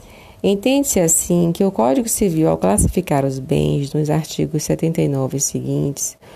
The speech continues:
optou por tratar dos bens em sentido estrito,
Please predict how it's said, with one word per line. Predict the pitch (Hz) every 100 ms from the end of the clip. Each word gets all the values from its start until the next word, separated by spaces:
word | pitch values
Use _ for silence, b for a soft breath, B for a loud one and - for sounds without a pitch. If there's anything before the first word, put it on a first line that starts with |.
| B B B
optou | 208 220 247 - 165 175 185
por | 175 185
tratar | 180 180 - 185 220
dos | 220 202
bens | 160 156 160 170
em | 190
sentido | 196 180 180 180
estrito, | 240 - - 185 180 175 - 143